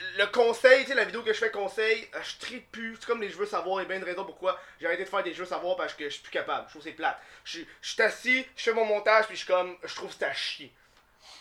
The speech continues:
J'aime pas ça. Fait que là, je me pose des questions, est-ce que j'ai envie d'être heureux ou je vais faire du montage pour faire du montage, sortir de la calice de merde, tu sais. En tout cas, ça pour dire que j'ai envie de, de, de refaire le Patreon, fait qu'il y aura des modifications, mais, euh, inquiétez-vous pas pour le crise de podcast, il y a rien qui change, là. C'est pas mal toute la même affaire, hein.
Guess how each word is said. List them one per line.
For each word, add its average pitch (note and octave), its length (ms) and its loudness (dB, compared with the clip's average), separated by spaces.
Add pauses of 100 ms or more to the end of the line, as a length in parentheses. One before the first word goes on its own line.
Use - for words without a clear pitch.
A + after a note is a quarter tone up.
J'aime D#3 220 -6
pas E3+ 160 -4
ça. F3+ 240 -2
Fait C#3+ 80 -4
que C#3+ 60 -8
là, E3 80 -2 (460)
je - 60 -10
me F#3 80 -2
pose A#3 180 4
des A3 100 -2
questions, A3 300 0
est-ce A3+ 80 0
que A#3+ 80 -2
j'ai A3 60 4
envie G#3 200 2
d'être G#3+ 220 8
heureux A3+ 580 4 (260)
ou A3 140 -4
je F#3+ 140 -2
vais G3+ 60 0
faire G#3 180 6
du F3+ 100 -8
montage G3+ 560 0 (400)
pour D#3+ 120 -14
faire F#3 160 2
du E3+ 80 -10
montage, F3+ 300 -2
sortir E3+ 180 -6
de E3 60 -8
la D3+ 60 -4
calice D3 300 -4
de C#3 80 -4
merde, C3 260 -6
tu C3 100 -14
sais. C#3 80 -16 (280)
En G3+ 100 6
tout - 80 0
cas, - 140 8 (200)
ça C4+ 120 6
pour C4+ 140 8
dire C#4 120 8
que C4 60 6
j'ai B3 80 4
envie B3 120 8
de, G#3+ 260 6
de, G3+ 60 2
de F#3+ 80 2
refaire A3 360 4
le G#3+ 80 6
Patreon, G#3+ 500 2
fait G#3 100 -4
qu'il F3 60 -6
y - 20 -6
aura F#3+ 100 -2
des G3 80 0
modifications, G3 560 -2
mais, G3+ 220 0 (360)
euh, D#3 60 2
inquiétez-vous G3+ 240 0
pas A#3 100 6
pour G#3+ 100 4
le F#3+ 60 2
crise G3 160 -6
de G#3 60 4
podcast, F#3+ 400 -2
il E3+ 40 -6
y - 40 -4
a - 20 -4
rien E3 120 -2
qui - 80 -12
change, D3+ 240 -4
là. C3+ 100 -8
C'est C3 60 -20
pas D3+ 80 -10
mal D3+ 140 -4
toute D3+ 120 -14
la C3+ 80 -6
même C3+ 120 -8
affaire, A2+ 300 -10
hein. C#3+ 60 -14